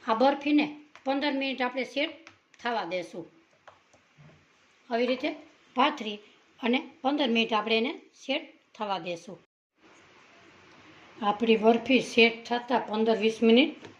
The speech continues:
થઈ ગઈ છે. હવે આપણે જોશું આપણી બરફી એકદમ સરસ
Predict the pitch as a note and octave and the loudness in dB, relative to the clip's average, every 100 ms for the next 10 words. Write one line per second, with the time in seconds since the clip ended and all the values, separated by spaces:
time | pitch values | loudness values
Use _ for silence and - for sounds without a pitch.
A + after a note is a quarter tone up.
0 | - - F#3+ F3 F3 E3+ E3 F3 F#3 G#3 | -20 -2 2 4 4 2 0 -4 -2 0
1 | G3 - F#3+ A3+ _ _ _ _ _ _ | 0 -2 -8 -10 _ _ _ _ _ _
2 | _ - G#3 A3+ G3+ G3+ - _ _ _ | _ -8 -8 -8 -12 -14 -18 _ _ _
3 | _ _ _ _ G#3 F#3+ G#3+ G3+ A#3+ A#3 | _ _ _ _ -4 0 0 4 4 4
4 | A3 G#3 C4 G#3+ A#3 G#3+ E3 G3+ C4+ | 0 4 2 2 -2 -2 -6 -2 -2